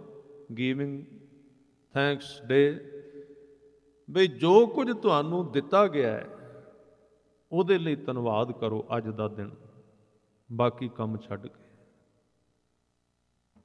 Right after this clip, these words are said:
ਇਹ ਇਹਨਾਂ ਨੇ ਖੋਜਿਆ, ਪੱਛਮ ਦੇ ਲੋਕਾਂ ਨੇ। ਸਤਿਗੁਰੂ ਨੇ ਤਾਂ ਪਹਿਲਾਂ ਹੀ ਕਿਹਾ ਹੈ, ਦ੍ਰਿੜ ਕਰਾਇਆ ਗਿਆ ਹੈ।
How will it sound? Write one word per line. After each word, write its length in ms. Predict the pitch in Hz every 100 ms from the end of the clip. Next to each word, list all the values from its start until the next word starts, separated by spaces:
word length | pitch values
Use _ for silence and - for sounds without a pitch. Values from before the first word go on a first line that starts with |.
| _ _ _
ਇਹ 200 | 147 147
ਇਹਨਾਂ 260 | 151 170 170
ਨੇ 140 | 165
ਖੋਜਿਆ, 480 | 165 135 131 139 120 - - - - - - _ -
ਪੱਛਮ 420 | 123 - 143 131
ਦੇ 120 | 131
ਲੋਕਾਂ 360 | 117 113 120 117
ਨੇ। 120 | 120 - _ _ _ _ _
ਸਤਿਗੁਰੂ 460 | - 120 - 127 147
ਨੇ 120 | 170
ਤਾਂ 80 | 180
ਪਹਿਲਾਂ 340 | 170 170 190
ਹੀ 60 | 208
ਕਿਹਾ 240 | 202 196
ਹੈ, 240 | 185 - - - - - - _ _ - 127
ਦ੍ਰਿੜ 240 | 135 170
ਕਰਾਇਆ 400 | 165 175 170 180
ਗਿਆ 180 | 170
ਹੈ। 80 | 165